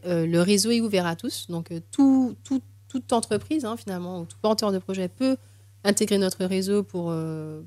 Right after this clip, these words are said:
pour, pour, euh, savoir un petit peu les actualités, les after-work qu'on, qu'on peut faire, et cetera.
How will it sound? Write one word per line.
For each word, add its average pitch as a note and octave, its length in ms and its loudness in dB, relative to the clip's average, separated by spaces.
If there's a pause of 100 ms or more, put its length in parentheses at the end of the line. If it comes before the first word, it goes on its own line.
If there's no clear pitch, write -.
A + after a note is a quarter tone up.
(140)
pour, E3 260 -6 (200)
pour, E3 200 -10
euh, D#3 160 -8
savoir E3 280 -6
un F3 60 -4
petit F#3 100 -10
peu F3+ 60 -4
les E3+ 140 -2
actualités, F3 600 -2
les F#3+ 160 0
after-work E3+ 480 -4
qu'on, E3+ 120 -12
qu'on E3+ 240 -12
peut E3+ 120 -8
faire, F3+ 280 -6
et E3+ 80 -8
cetera. E3+ 400 -12